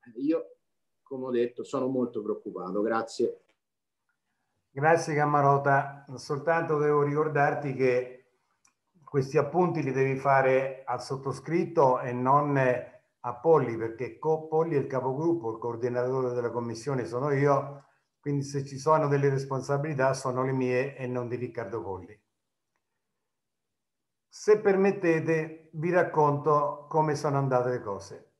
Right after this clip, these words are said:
Speaker 2: ma non per avere una giustificazione, per avere anche una mia idea di come molte volte bisognerebbe agire. <clears throat> È stata convocata questa com-, commissione urgente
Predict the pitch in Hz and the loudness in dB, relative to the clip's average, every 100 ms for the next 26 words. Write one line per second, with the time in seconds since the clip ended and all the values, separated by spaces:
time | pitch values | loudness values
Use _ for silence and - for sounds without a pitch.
0 | _ 143 135 165 175 - 143 127 131 131 | _ -8 -2 2 2 0 -2 -2 -4 0
1 | 143 143 135 135 131 123 127 - 120 120 | 4 4 4 0 -2 -4 -8 -8 -8 -4
2 | 123 113 123 104 95 95 - _ _ _ | -6 -6 -8 -8 -10 -16 -20 _ _ _
3 | _ _ 147 165 170 185 220 226 160 156 | _ _ 2 4 4 4 4 2 2 0
4 | 180 160 147 139 143 156 185 165 147 165 | 0 -2 0 0 0 2 2 2 4 4
5 | 151 135 139 151 147 131 - - 131 139 | 2 0 0 2 2 -2 -4 -10 -2 0
6 | 139 160 131 135 147 139 131 139 135 139 | 0 2 2 0 -2 -4 -4 -4 -2 0
7 | 135 135 127 123 120 117 - - _ _ | 0 0 -2 -4 -6 -8 -8 -18 _ _
8 | _ _ _ _ _ _ _ _ _ _ | _ _ _ _ _ _ _ _ _ _
9 | - 156 147 - 73 - _ _ _ - | -8 -4 -4 -4 -12 -18 _ _ _ -8
10 | 175 - 196 185 165 156 156 165 151 147 | -6 0 2 2 2 2 2 2 2 2
11 | 143 139 139 127 135 131 139 139 127 123 | 0 -2 -2 -2 -2 -4 -4 -4 -4 -4
12 | - 135 127 - 131 123 123 110 - 143 | -4 -2 -2 -6 -6 -2 -2 -2 -2 -2
13 | 185 185 | 0 -4